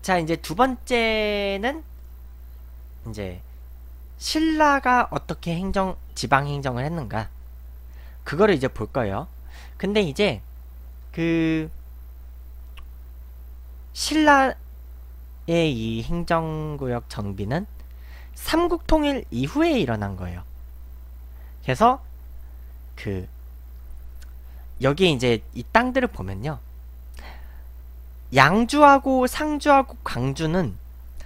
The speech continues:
이제 삼국시대 때에 원래 신라의 영토에 있던 땅이에요. 정확히 얘기하면, 음, 이제 금-, 금관가야-,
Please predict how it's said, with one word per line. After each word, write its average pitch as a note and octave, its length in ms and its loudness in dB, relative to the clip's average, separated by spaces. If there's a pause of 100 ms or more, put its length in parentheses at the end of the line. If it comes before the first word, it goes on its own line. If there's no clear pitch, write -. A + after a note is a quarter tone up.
(400)
이제 C3+ 140 -4
삼국시대 D#4+ 960 0
때에 E3 520 0
원래 A#2+ 300 2
신라의 G#3 480 0
영토에 A2+ 320 -4
있던 C#3 300 -4
땅이에요. D3 420 -4 (440)
정확히 G#3+ 540 4
얘기하면, D#3+ 580 0 (2750)
음, B2 340 -2 (100)
이제 A#2 200 4
금-, D3+ 300 -2 (240)
금관가야-, B3 840 8